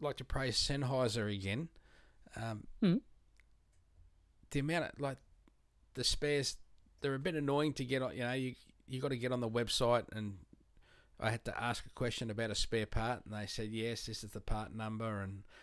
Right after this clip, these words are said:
Speaker 1: blah, blah, blah. And it was just a little rubber clip that goes on their Bluetooth microphone headset for, you know, talking in the car. And I
Speaker 2: Right.
Speaker 1: needed to get a new one 'cause I'd broke mine.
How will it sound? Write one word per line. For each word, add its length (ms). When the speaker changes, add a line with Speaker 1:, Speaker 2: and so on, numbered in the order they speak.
Speaker 1:
blah, 100
blah, 120
blah. 220
And 80
it 80
was 100
just 280
a 40
little 500
rubber 300
clip 340
that 180
goes 300
on 320
their 380
Bluetooth 420
microphone 720
headset 520
for, 340
you 100
know, 100
talking 380
in 80
the 100
car. 380
And 340
I 100
Speaker 2:
Right. 100
Speaker 1:
needed 220
to 60
get 140
a 60
new 180
one 180
'cause 200
I'd 180
broke 300
mine. 400